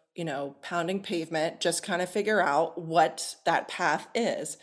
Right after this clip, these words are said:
So, you know, the first thing, you know, if, if it's in your hometown, maybe you have an idea. But if you're planning an event,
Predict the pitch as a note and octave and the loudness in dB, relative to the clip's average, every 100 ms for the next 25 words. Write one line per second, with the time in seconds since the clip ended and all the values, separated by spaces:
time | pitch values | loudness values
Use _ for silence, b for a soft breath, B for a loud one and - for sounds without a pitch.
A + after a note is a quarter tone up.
0 | b b b - G3+ F#3+ F#3+ F#3 F#3 F#3 | b b b 4 8 10 8 6 2 0
1 | E3 D#3 - - F3+ G#3 G3+ G3+ F#3 F3 | 0 0 -4 -6 -2 2 2 4 2 2
2 | F3 F3 D#3+ D#3 E3 F#3 G3 G3+ B3+ A3+ | -2 -2 0 0 0 -2 0 2 4 4
3 | G#3 A#3 A3 G#3 G3 F#3+ F#3+ E3+ F3 D#3+ | 4 2 2 0 0 2 0 0 -2 0
4 | D#3+ C#3+ C#3+ C3+ D3 C#3 - G3+ G3+ G3 | -2 -4 -6 -4 -2 -2 0 2 4 4
5 | F#3+ F#3+ F#3+ - A#3+ D4+ F4 F3+ E3 E3+ | 4 0 -4 -6 -2 0 0 4 4 2
6 | D#3 - | -2 -8